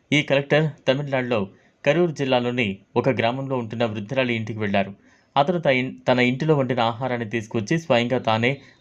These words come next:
అరటి ఆకుల్లో భోజనం వడ్డించారు. ఆ మహిళతో కలిసి నేలపై కూర్చుని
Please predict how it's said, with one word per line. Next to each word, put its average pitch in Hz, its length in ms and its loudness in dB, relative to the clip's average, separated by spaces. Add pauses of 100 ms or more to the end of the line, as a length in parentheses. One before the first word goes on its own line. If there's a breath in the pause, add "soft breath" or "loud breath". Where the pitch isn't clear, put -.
అరటి 156 280 0
ఆకుల్లో 127 360 -2
భోజనం 120 400 -6
వడ్డించారు. 104 520 -4 (440 soft breath)
ఆ 143 120 6
మహిళతో 131 440 -2
కలిసి 120 440 -4 (140)
నేలపై 123 360 2
కూర్చుని 104 500 -4